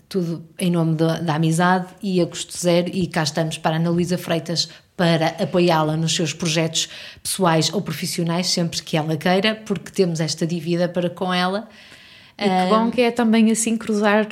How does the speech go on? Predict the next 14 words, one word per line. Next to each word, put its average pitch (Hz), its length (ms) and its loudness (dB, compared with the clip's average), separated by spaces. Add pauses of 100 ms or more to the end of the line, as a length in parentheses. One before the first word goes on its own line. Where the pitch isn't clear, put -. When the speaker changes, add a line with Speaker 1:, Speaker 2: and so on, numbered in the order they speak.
(200)
Speaker 2:
com 208 160 0
pessoas 202 360 0
talentosas, 190 760 2
não 170 100 2
é? 170 80 2
Não 185 140 2
só 196 180 2
nas 185 160 0
nossas 180 320 0
entrevistas, 190 800 0
mas 196 180 -2
também, 196 460 0 (500)
eh, 170 680 0 (560)
nestas, 180 840 -2